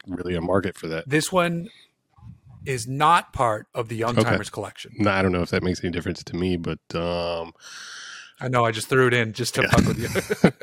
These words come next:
Speaker 2: <laughs>
Speaker 1: Hundred twenty-five thousand.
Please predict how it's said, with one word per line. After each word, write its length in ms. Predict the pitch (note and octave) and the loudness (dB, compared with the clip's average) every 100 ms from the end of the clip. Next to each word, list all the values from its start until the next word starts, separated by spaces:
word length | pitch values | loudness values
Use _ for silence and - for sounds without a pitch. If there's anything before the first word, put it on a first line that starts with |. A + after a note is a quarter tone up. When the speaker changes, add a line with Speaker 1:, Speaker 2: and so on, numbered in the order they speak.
| F3 | -6
Speaker 2:
<laughs> 20 | |
Speaker 1:
Hundred 340 | - D#3+ D3 | 2 4 4
twenty-five 1800 | B2+ C3+ B2+ B2 A#2+ A2+ - - _ _ _ _ _ _ _ - G#2+ F#2+ | 2 2 4 2 0 -4 -8 -20 _ _ _ _ _ _ _ 0 2 -2
thousand. 340 | E2+ E2+ D#2+ | -4 -6 -6